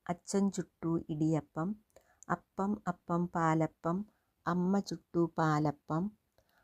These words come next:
അപ്പം, അപ്പം, ഉണ്ണിയപ്പം, ചേച്ചി ചുട്ടു ഉണ്ണിയപ്പം, അപ്പം, അപ്പം, വട്ടയപ്പം, മുത്തശ്ശി ചുട്ടു വട്ടയപ്പം.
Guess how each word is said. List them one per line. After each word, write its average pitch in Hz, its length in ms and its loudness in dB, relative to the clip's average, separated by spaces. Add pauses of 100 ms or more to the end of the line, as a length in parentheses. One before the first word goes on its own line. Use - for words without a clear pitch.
(160)
അപ്പം, 190 540 -4
അപ്പം, 175 420 -2 (120)
ഉണ്ണിയപ്പം, 170 800 2 (400)
ചേച്ചി 175 380 2
ചുട്ടു 165 600 -4
ഉണ്ണിയപ്പം, 156 840 -2 (480)
അപ്പം, 180 440 -4 (120)
അപ്പം, 165 420 0
വട്ടയപ്പം, 160 840 0 (420)
മുത്തശ്ശി 180 460 -2
ചുട്ടു 160 480 -2
വട്ടയപ്പം. 143 720 -2